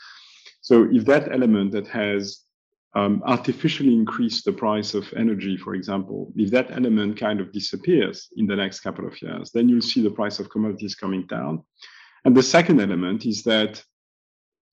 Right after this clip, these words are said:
the economy has a way of sorting itself out in the sense that, uh, as I mentioned, the price of commodities have,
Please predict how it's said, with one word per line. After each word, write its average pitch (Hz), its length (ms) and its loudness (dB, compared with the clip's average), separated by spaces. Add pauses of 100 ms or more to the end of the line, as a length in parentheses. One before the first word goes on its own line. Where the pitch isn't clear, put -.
(480)
the 110 160 10
economy 139 440 6
has 117 140 0
a 110 40 2
way 117 220 2
of 113 140 0
sorting 117 340 -2
itself 110 420 -2
out 107 280 0
in 104 100 -2
the 104 80 -4
sense 110 460 -6
that, 101 320 -4 (680)
uh, 101 360 -4
as 110 160 -2
I 104 100 2
mentioned, 104 720 0
the 104 100 -6
price 120 320 2
of 104 120 -4
commodities 117 600 0
have, 95 180 0